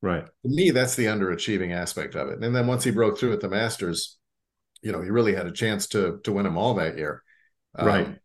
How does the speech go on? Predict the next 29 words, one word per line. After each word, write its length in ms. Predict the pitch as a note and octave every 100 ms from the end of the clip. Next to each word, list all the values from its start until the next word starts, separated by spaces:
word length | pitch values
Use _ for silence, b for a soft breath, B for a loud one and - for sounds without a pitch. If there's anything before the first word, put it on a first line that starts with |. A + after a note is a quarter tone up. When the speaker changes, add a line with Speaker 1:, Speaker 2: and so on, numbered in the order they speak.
| _ -
Speaker 2:
another 200 | A#2 A#2
Shinnecock 560 | - G#2 F#2+ G2 F2+
disappointment. 680 | F#2+ E2+ F2+ F#2 F2 E2+ E2+ - b b b b b _
Uh, 440 | F2+ E2 D#2+ D#2
Truney 360 | E2 - B2 G#2
was 160 | F#2 F#2
right 180 | F#2+
there 140 | F#2 F#2+
and 100 | E2+
played 240 | G#2+ F#2+
too 180 | - G2+
conservative 640 | G2 E2 B2 A#2+ G#2 G2+
and, 280 | F#2+ F2 E2+
and, 300 | G2 F2 F2
uh, 260 | F2 E2+ E2 E2 _ - B2 - F#2
ditto 240 | G#2+ G#2+ F#2+
for, 320 | - F2 E2
for 180 | - F2
Whistling 360 | F#2+ - F2
Straits. 340 | - G#2 F2 -
That 160 | G2
was 100 | F2+
the 100 | F#2
oh 80 | D#2+
four 220 | - B2
P 100 | B2
G 180 | F2+ F2+
A. 180 | E2+ E2 B B B B B -
Um, 540 | F#2+ F#2+ F2+ E2+ D#2+